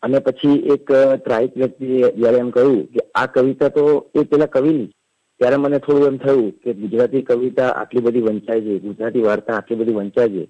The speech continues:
તો શા માટે એ ક્રેડિટ વગર કરે છે? ત્યારે મારા મનમાં વિચાર આવ્યો કે શા માટે એવું કોઈ મેગેઝિન બહાર ના પાડીએ કે જેથી કરીને લોકો વાંચે પણ ખરા અને એને શેર પણ કરી શકીએ. અને પછી છ મહિનાના વિચાર અંતે મારા મિત્રો છે ધ્રુવ દવે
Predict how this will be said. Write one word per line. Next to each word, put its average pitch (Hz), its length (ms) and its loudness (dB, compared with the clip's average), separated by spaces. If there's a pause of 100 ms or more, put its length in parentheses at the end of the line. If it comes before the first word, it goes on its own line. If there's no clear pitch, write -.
(600)
તો 135 80 0
શા 147 220 -4
માટે 143 260 0
એ 127 320 0
ક્રેડિટ 104 500 -2
વગર 95 340 0
કરે 65 300 -14
છે? 67 60 -16 (380)
ત્યારે 123 200 0
મારા 127 220 -2
મનમાં 123 260 -6
વિચાર 117 280 0
આવ્યો 107 220 2
કે 117 140 -6
શા 131 200 -4
માટે 131 260 -2 (100)
એવું 117 240 2
કોઈ 127 120 2
મેગેઝિન 113 420 -6
બહાર 104 160 -4
ના 107 140 -2
પાડીએ 104 300 -4 (540)
કે 110 100 0
જેથી 104 280 -2
કરીને 120 380 0
લોકો 110 320 0
વાંચે 92 300 -4
પણ 151 180 -2
ખરા 147 280 -4 (160)
અને 110 140 -2
એને 117 140 -2
શેર 110 300 2
પણ 110 180 -4
કરી 76 280 -8
શકીએ. - 340 -14 (280)
અને 127 220 0
પછી 131 460 -4
છ 131 100 2
મહિનાના 135 420 -2
વિચાર 117 360 -2
અંતે 107 420 -8
મારા 107 220 -2
મિત્રો 107 340 -2
છે 110 180 -4 (680)
ધ્રુવ 113 320 0 (260)
દવે 107 260 2